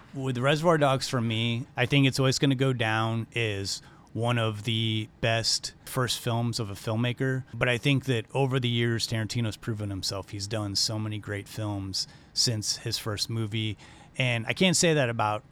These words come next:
a ton of filmmakers. A lot of filmmakers, their first film is like they really had something to say. And then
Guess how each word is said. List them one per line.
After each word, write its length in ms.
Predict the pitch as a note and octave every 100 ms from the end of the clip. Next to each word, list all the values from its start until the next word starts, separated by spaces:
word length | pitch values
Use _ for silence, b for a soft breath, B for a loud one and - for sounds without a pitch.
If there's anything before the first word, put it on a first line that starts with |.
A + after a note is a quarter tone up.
| -
a 80 |
ton 180 | B2 B2+
of 80 | A2
filmmakers. 520 | B2 A2 G2 G#2 G2
A 20 |
lot 220 | A2+ A#2 A#2
of 80 |
filmmakers, 480 | - A#2+ A2 - G2+ -
their 120 | B2+
first 320 | A2+ C#3 B2
film 220 | - C3 A#2
is 100 | A2
like 160 | G#2
they 100 | -
really 340 | G#2+ A#2 A#2 A2+
had 160 | A#2
something 400 | G#2 B2+ A#2 A2+
to 80 | G#2
say. 460 | - - G#2+ G2+ G2+
And 160 | A2+ G#2
then 400 | G2+ G2 F#2+